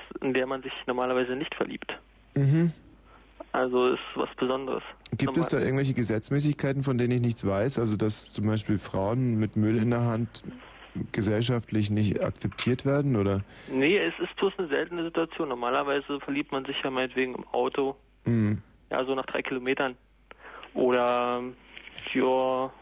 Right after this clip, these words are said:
Speaker 1: so beim Eisessen, ne?
Speaker 2: Gut, dann würde ich jetzt die Szenerie mal bitte ganz, ganz genau geschildert haben wollen.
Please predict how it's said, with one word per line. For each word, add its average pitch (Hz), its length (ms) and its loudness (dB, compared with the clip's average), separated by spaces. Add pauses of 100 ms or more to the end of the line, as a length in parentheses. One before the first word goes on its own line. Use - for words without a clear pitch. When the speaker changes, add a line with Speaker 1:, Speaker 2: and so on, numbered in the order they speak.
(120)
Speaker 1:
so 135 80 -2
beim 123 160 -4
Eisessen, 131 560 -6
ne? 127 80 0
Speaker 2:
Gut, 147 160 0
dann 143 140 2
würde 135 120 2
ich 135 60 4
jetzt 135 200 -2
die 127 60 2
Szenerie 123 440 0
mal 120 140 2
bitte 113 220 -2
ganz, 123 460 -2
ganz 131 380 -2
genau 98 320 0
geschildert 92 540 0
haben 82 260 -2
wollen. 80 380 -2